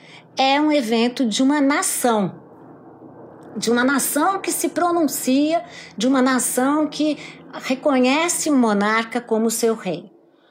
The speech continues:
Um evento muito diferente é esse do sete de setembro, que dá todo o protagonismo a Dom Pedro, que dá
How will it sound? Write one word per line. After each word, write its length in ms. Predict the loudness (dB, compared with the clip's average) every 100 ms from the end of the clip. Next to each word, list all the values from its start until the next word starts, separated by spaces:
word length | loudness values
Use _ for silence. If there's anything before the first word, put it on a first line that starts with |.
| _ _ -6
Um 180 | 0 2
evento 400 | 2 2 2 2
muito 500 | 4 4 2 0 -2
diferente 1120 | 0 -2 0 0 2 2 0 0 -4 -8 -12 _ -20 -20 _
é 760 | -2 2 2 2 0 -4 2 2
esse 220 | 2 -2
do 100 | -2
sete 320 | 0 0 -2
de 80 | -4
setembro, 580 | -4 -2 0 2 0 0
que 140 | -2
dá 220 | -2 -2
todo 480 | -2 0 2 2 0
o 20 |
protagonismo 1120 | -2 -2 0 0 0 0 2 2 0 -2 -4 -12 _ -20 _
a 120 | 0 0
Dom 180 | -2 0
Pedro, 540 | 4 4 2 0 -6 -12 _ _ _ _
que 100 | -4
dá 300 | 0 2 0